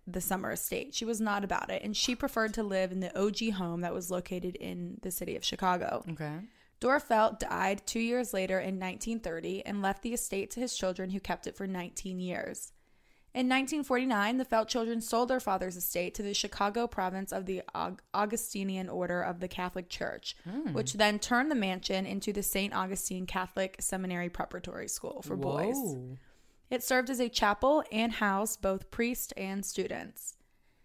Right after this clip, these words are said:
Speaker 1: In nineteen seventy-seven, the Felt estate was purchased by the state of Michigan, who then used it as a police post and converted the school building into a jail,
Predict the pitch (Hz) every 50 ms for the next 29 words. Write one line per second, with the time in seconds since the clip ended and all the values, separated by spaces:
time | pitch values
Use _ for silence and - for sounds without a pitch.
0 | _ - _ - 240 240 240 247 254 254 - - 302 302 277 - 240 220 214 240
1 | 247 254 - - 196 190 190 196 214 262 294 269 214 214 - - - 202 202 -
2 | - 254 - - - 196 196 - - 220 - - - - 185 180 - - 175 214
3 | - - 190 190 190 190 - - - 185 185 185 180 190 190 196 - - 190 190
4 | - 117 196 196 196 - _ - _ _ _ _ _ - - 302 247 285 294 311
5 | 277 240 226 233 - 262 240 226 220 208 220 214 220 220 214 202 214 247 - -
6 | - - 175 180 180 180 - - 202 196 - 208 214 202 202 226 269 311 262 247
7 | - - - 190 180 180 180 175 175 180 180 180 - 175 180 175 - 180 180 175
8 | - 196 180 151 113 104 101 - - -